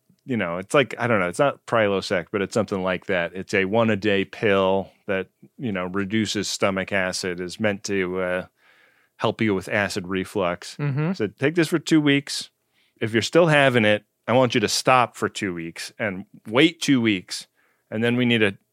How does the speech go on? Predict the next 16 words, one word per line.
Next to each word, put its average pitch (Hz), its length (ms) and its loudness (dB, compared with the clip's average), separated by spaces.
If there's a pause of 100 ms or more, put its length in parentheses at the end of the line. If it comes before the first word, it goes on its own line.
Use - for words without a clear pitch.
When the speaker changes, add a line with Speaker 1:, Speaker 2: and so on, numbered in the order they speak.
Speaker 1:
do 110 220 2
a, 90 80 -2 (300)
a - 60 -2
fecal 117 360 2
sample 92 720 0
to 104 100 -2
test 107 360 -2
you 104 100 -2
for 104 140 -2
some, 98 200 -4
like, 92 220 -4
bacterial 98 640 0
things 90 360 -6
that 95 100 -4
it 92 100 -12
could 92 220 -6